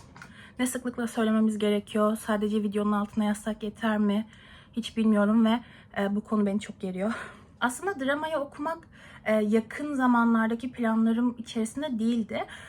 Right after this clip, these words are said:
Ama son zamanlarda çok tatlı bir kitap okudum. The New Girl diye. Ve, e,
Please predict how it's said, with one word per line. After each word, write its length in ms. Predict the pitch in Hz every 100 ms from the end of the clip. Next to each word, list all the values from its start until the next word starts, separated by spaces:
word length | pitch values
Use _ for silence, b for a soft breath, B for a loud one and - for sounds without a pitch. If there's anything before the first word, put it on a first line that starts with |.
| B B
Ama 240 | 330 349
son 240 | 381 349 339
zamanlarda 480 | 330 302 302 349
çok 260 | - 381 -
tatlı 300 | - 254 240
bir 160 | 247 254
kitap 260 | - 226
okudum. 480 | 202 202 190 247 277
The 160 | 226 233
New 300 | 233 214 190
Girl 240 | 175 170
diye. 280 | 175 220 381 B B B B -
Ve, 380 | 302 349 370 - -
e, 640 | 254 262 262 262 262 254